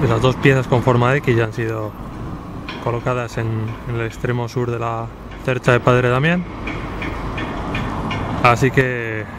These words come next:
esto en principio la semana que viene, según cuentan, ya se va a mover.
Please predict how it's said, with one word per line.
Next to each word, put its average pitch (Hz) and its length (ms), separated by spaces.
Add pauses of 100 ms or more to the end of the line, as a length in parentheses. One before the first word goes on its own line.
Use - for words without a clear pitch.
(640)
esto 139 180
en 131 80
principio 131 400
la 120 100
semana 127 380
que 123 100
viene, 127 320 (840)
según 123 360
cuentan, 123 500
ya 113 140
se 117 140
va 113 200
a 113 40
mover. 139 300